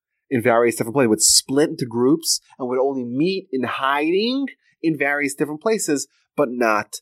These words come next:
together. And the paramount importance of the, of, of the rabbis at the time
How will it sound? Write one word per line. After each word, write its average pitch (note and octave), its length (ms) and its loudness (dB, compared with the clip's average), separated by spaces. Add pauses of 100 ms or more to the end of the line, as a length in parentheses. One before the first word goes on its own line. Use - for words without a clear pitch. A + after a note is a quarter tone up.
(260)
together. A#2+ 600 2 (640)
And B2+ 160 2
the B2+ 80 4
paramount G#3 540 2
importance C3+ 520 -2
of A#2 200 -2
the, A2+ 140 0 (100)
of, A#2+ 180 2 (120)
of A2+ 160 2
the A#2 220 0
rabbis D#3 420 2
at C3 80 2
the B2+ 80 -6
time F3 560 0